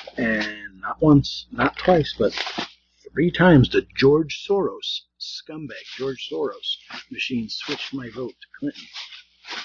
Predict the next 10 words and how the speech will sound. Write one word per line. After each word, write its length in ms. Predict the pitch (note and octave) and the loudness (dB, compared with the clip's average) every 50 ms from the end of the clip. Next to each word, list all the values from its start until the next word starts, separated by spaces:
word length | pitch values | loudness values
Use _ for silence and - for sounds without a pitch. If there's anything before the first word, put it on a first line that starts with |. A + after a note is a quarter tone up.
| - _ _ - | -16 _ _ -14
I 80 | - | -14
kept 220 | - - - - - | -8 -10 -10 -10 -10
flipping 340 | - - B3 - - - - | -8 -8 -8 -6 -6 -4 0
out. 200 | B2+ C#3 - - - - | 0 0 0 -2 -10 -16
I 120 | - - - - - - - - - - - - - - - - - - - - - - - - | -16 -16 -16 -16 -18 -18 -18 -16 -16 -16 -16 -16 -18 -18 -14 -10 -10 -10 -10 -12 -14 -14 -10 -8
kept 140 | G2+ - - | -8 -8 -6
saying, 420 | - C#3 B2+ A2+ G#2+ G2+ - - _ - _ _ - - - - - - _ - - _ - - _ _ _ - - - - - - - - _ _ _ _ _ _ _ - - - - - - - | -6 -6 -8 -8 -10 -16 -20 -20 _ -20 _ _ -20 -20 -20 -20 -20 -20 _ -20 -20 _ -20 -20 _ _ _ -20 -16 -14 -12 -12 -12 -12 -14 _ _ _ _ _ _ _ -16 -14 -12 -12 -12 -12 -10
"I 60 | - A2 | -8 -6
want 280 | A2 A2 A2 - - | -4 -4 -2 -4 -4
this. 400 | - A2+ F#2+ - - - - - | -2 -4 -4 -6 -6 -12 -14 -18